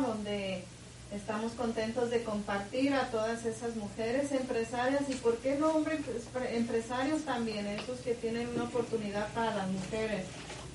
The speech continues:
Incluso hoy vamos a tener un invitado que lo vamos a contactar en unos minutos, pero vamos a empezar, Janet, ¿verdad? Con la oración, con el evangelio.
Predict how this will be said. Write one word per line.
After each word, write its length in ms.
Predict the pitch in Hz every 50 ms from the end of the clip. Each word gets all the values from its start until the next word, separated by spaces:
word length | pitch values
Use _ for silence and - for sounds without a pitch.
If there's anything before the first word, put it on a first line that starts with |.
| 214 214
Incluso 500 | 208 208 - 233 226 226 233 226 254 247
hoy 120 | 233 233
vamos 320 | 226 226 226 233 240 - 240
a 60 | 226
tener 400 | - - 208 208 208 214 220 226
un 120 | 233 226
invitado 800 | 233 233 220 208 214 202 - 214 214 214 226 233 262 302 - - - - - - - - - - - - - - - -
que 100 | 214 208
lo 120 | 202 202 202
vamos 300 | 196 202 208 226 226 247
a 120 | 226 220
contactar 540 | 220 208 202 208 208 202 - 202 208 208 214
en 100 | 220 226
unos 240 | 220 220 226 226 226
minutos, 460 | 240 233 226 233 254 277 294 302 294 -
pero 160 | - 233 220 208
vamos 280 | 202 214 226 254 262 277
a 40 |
empezar, 640 | 262 254 226 226 220 220 - 220 226 247 262 269 269 254 247 - - 208
Janet, 400 | 208 220 208 208 208 220 233 233
¿verdad? 300 | 220 220 208 208 220 226 226 -
Con 100 | 220 208
la 140 | 202 196
oración, 580 | 190 190 196 190 190 190 - 214 214 226 254 269
con 160 | 262 233 208 202
el 120 | 190 190 185
evangelio. 580 | 180 180 185 190 185 - 208 220 233 247 277